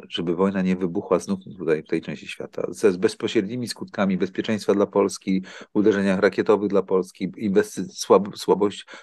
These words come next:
niemożliwości inwestycji w Polskę kapitałowej ze względu na brak be-, architektury bezpieczeństwa, Ukraińcy zaproponują nam sojusz, stworzenie nowej równowagi, jako dwie kotwice, Ukraina i Polska i inne,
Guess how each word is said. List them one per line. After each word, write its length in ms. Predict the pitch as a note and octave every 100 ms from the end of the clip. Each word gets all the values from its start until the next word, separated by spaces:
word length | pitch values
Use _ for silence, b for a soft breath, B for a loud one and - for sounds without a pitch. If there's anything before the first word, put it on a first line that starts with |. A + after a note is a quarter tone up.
| B
niemożliwości 580 | G#2 G2+ G#2 G#2 G#2 G#2+
inwestycji 460 | F#2+ F#2 A2+ -
w 40 | G2+
Polskę 580 | G#2 G2+ - G2+ G2+ -
kapitałowej 640 | - - - G2 G2 F#2 F2+
ze 100 | F2
względu 340 | - G2+ F2+
na 140 | F2 E2+
brak 360 | E2 F2+ F2+ -
be-, 420 | - A#1 C#2 -
architektury 400 | - - F#2 E2+
bezpieczeństwa, 560 | D#2+ - D#2 - - - b b b b _ _
Ukraińcy 600 | - - - G#2 A2+ A2+
zaproponują 640 | A#2 F#2+ - F#2+ G2 G#2 G#2
nam 180 | G2+
sojusz, 480 | F#2+ G2+ F2 - - _ _ _
stworzenie 460 | - - F#2 G2 F#2
nowej 240 | F#2+ G#2+
równowagi, 540 | G2 F2+ F2+ E2+ C2 -
jako 260 | - -
dwie 340 | D2+ D2+ E2+ G2+
kotwice, 460 | G2 - - -
Ukraina 440 | - - F#2+ F#2+ F2
i 80 |
Polska 420 | - E2 F2+ - F2
i 220 | E2+ E2
inne, 220 | F2+ D#2+